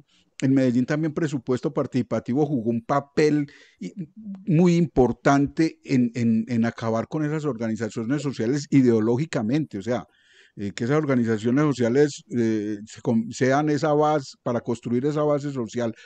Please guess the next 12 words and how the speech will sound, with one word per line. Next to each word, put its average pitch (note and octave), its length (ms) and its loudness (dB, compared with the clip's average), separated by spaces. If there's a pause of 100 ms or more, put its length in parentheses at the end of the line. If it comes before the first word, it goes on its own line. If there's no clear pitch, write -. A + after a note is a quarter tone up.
consciente, C#3 1040 0
crítica, C#3+ 640 -2 (220)
conocedora A#2+ 760 2
de D3 100 4
su B2 160 0
realidad, A2+ 560 0 (220)
eso C3+ 280 -2
desapareció A2 580 -2
con C3+ 160 -4
presupuesto G#2+ 580 -4
participativo. G2 840 -8 (420)
Eh, G#2+ 340 -2